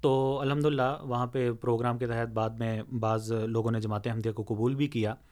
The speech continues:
اسلام کو قبول کیا۔ تو وہاں پہ ایک بندے نے جو بات کی، وہ میرے سامنے بڑی خوشکن تھی اور فوراً میرا دماغ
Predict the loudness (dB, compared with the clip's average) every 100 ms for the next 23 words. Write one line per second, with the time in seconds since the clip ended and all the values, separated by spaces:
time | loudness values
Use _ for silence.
0 | -20 -20 -12 -6 0 0 0 0 0 0
1 | 0 0 -2 -4 _ -20 -20 _ _ _
2 | _ 4 4 4 2 2 4 2 2 2
3 | 2 0 -2 -2 0 0 0 -2 -8 _
4 | -10 -4 -2 0 2 2 0 2 2 2
5 | -2 -4 -2 0 0 0 -2 -2 -2 0
6 | -2 -4 -4 -2 -2 -2 -2 -2 -2 -4
7 | -4 -2 0 0 0 0 0 0 0